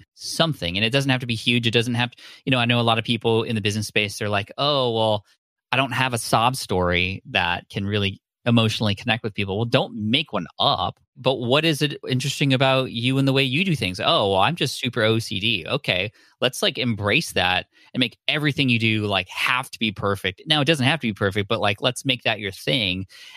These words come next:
so that when something is not perfect, it, like,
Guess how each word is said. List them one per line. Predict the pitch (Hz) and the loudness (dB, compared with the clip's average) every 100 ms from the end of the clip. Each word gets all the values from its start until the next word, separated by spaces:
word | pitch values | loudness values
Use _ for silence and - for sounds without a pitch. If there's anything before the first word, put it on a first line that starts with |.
| - | -16
so | - 131 | -4 2
that | 120 | 2
when | 113 117 | 2 0
something | - 123 117 | 2 0 0
is | 98 | 0
not | 101 127 - | 2 2 0
perfect, | - 101 - 101 - - _ _ _ | 0 -2 0 -2 -4 -16 _ _ _
it, | 123 120 | -4 0
like, | 110 98 - - | 2 0 -2 -14